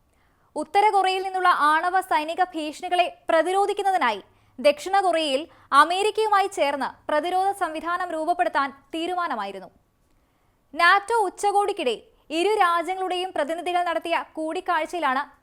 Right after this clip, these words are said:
തീരുമാനമുണ്ടായത്. എന്നാൽ അമേരിക്കയും നാറ്റോയും ഏറ്റുമുട്ടലുകൾ സൃഷ്ടിക്കാനുള്ള ശ്രമങ്ങളാണ് നടത്തുന്നതെന്ന് ഉത്തര കൊറിയ ആരോപിച്ചു. നാറ്റോയിൽ ഉയർന്നുവന്ന നിലപാടുകൾ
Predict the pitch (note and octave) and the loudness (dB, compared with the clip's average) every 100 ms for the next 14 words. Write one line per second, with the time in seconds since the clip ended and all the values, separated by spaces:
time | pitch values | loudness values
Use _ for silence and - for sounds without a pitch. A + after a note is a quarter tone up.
0 | E4+ E4+ F4+ F4 D#4+ A3+ G3 F#3 F#3+ - | -6 -4 -2 -4 -4 -6 -6 -6 -10 -12
1 | _ _ B3+ C#4+ D#4 - - - - C#4+ | _ _ 0 2 2 -2 -20 -4 4 4
2 | F4+ G4 G4+ G#4 G#4 E4+ D4 D4+ F4+ C4 | 4 -2 -2 -2 0 2 2 0 -4 -4
3 | - _ C4 D#4 E4 G4+ F#4+ F#4 F4+ F4+ | -8 _ -2 -2 -2 -6 -4 -2 0 0
4 | - D4+ - F4 F4+ E4+ E4+ - D#4+ D#4+ | -2 -12 -10 -6 -4 -2 -4 -4 -6 -4
5 | F4 F4 E4 D#4+ A#3+ C#4 C#4 C#4+ F4+ E4 | 0 2 2 0 0 0 0 0 0 0
6 | B3 A#3+ - - - E4 - G4+ F4+ D#4+ | 2 0 0 -12 -12 -6 0 2 2 0
7 | C#4 A#3+ A#3+ B3 A3+ - _ _ _ _ | 2 2 0 -4 -8 -18 _ _ _ _
8 | _ _ _ _ _ _ _ D#4 F4 G4 | _ _ _ _ _ _ _ 4 6 6
9 | G4+ A4+ A#4 E4+ F4 F#4+ G4+ G4 F#4+ E4+ | 4 0 2 0 0 0 2 0 0 0
10 | D4+ D#4+ E4 D#4 G#3 | -2 0 0 0 -2